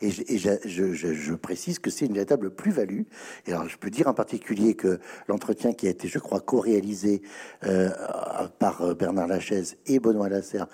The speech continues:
d'Alain Juppé est vraiment, euh, remarquable, parce que là, pour le coup, Alain Juppé parle et dit des choses que moi, je n'avais jamais véritablement entendu de sa bouche. Je crois pas être quelqu'un qui, euh,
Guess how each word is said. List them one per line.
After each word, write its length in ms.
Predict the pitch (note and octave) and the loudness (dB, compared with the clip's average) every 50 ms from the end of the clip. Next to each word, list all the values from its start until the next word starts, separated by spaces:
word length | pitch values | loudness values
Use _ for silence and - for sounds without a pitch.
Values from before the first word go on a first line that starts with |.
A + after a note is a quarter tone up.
| - - - | -14 -8 -2
d'Alain 280 | - A2 A#2+ A#2 G#2+ | 0 2 4 4 2
Juppé 460 | G2 F2+ F#2 F2+ - A2+ C3 E3+ G#3 - - - - - - - - | 2 0 -2 0 4 4 4 4 4 0 -6 -16 -18 -18 -18 -8 -2
est 140 | - - - | 0 0 0
vraiment, 640 | E3 E3+ E3+ - D3+ F3+ F#3 F3+ E3+ D3+ - - - _ - | 0 0 2 4 4 4 4 4 2 0 -2 -4 -8 _ -6
euh, 160 | - F3+ F2+ | -4 -2 0
remarquable, 800 | D#2 E2 G#2+ E3 G3 F3+ D3+ - - - G2 G#2 C#3 D#3+ E3 - | 0 2 4 4 4 4 2 0 0 0 2 2 2 0 0 -2
parce 180 | - G2+ - | -4 -6 -6
que 260 | - - A2+ C3+ D3 C#3+ | 0 4 6 6 6 4
là, 140 | - A#2 B2+ - - - - - - | 2 -2 -2 -2 -4 -16 -20 -18 -16
pour 140 | - - | -14 -12
le 80 | - G3+ | -10 -10
coup, 280 | - - - C#3 G3+ A3+ - - - - - - - - - | -8 -6 -4 -4 -4 -4 -6 -10 -16 -14 -14 -14 -10 -4 0
Alain 240 | G#3+ G#3+ G#3+ A2+ G3+ | 2 4 6 4 4
Juppé 500 | F#3+ G3+ - - - F#3+ F#3+ F#3 - - - - - - | 2 0 0 4 4 6 6 4 0 -10 -20 -20 -6 0
parle 320 | - A#2+ A2 A2 D3+ F3+ A3 - | 2 4 4 4 2 0 -2 -4
et 80 | B2+ E3 | -4 -2
dit 180 | D#3 - A#3 A#3+ | 2 4 4 6
des 120 | C4 B3 | 4 2
choses 320 | - - - A2 C#3+ G#3+ - - - - - - | 0 2 0 0 0 0 -2 -12 -20 -20 -10 -4
que 80 | - | -2
moi, 180 | A2+ A#2+ D#3 F#3 | 2 6 6 6
je 100 | D#3+ D3+ | 4 4
n'avais 400 | C3 A2+ A2 G#2 A2 B2+ - - - - - - - - _ - | 4 4 4 6 4 2 2 0 -6 -20 -20 -20 -20 -20 _ -8
jamais 560 | - G#2 G2+ - C3+ C3+ C3 D3 F#3+ G#3 - - | -6 0 4 6 6 6 6 4 -2 -2 -2 -2
véritablement 580 | - B2 A#2 A2+ A#2+ C3+ B2+ B2 B2 B2+ A#2+ B2+ | 0 2 2 4 4 4 4 4 2 2 2 2
entendu 360 | C#3+ C#3 - C#3+ C#3 C#3 D3 | 2 0 0 -2 0 -2 -2
de 80 | A#2 G#2 | -4 -4
sa 160 | - - G2 | -4 -4 -4
bouche. 240 | A2 D#3+ F3 - G#2+ | -4 -4 -6 -6 -6
Je 80 | F#2 | -6
crois 200 | - - - F#2+ | -4 -2 -2 0
pas 220 | - - B2+ C#3 - - - - - - - - | 4 6 6 6 4 0 -16 -18 -18 -16 -10 -6
être 240 | G#2+ G#2+ G2 - - | -6 -6 -6 -8 -6
quelqu'un 340 | - G#2+ F#2+ - - B2+ B2+ | -4 -4 -2 2 2 2 2
qui, 380 | - - G2 G2 G2 G2 F#2 | 2 -2 -4 -2 0 2 2
euh, 100 | F2+ F2+ | 2 0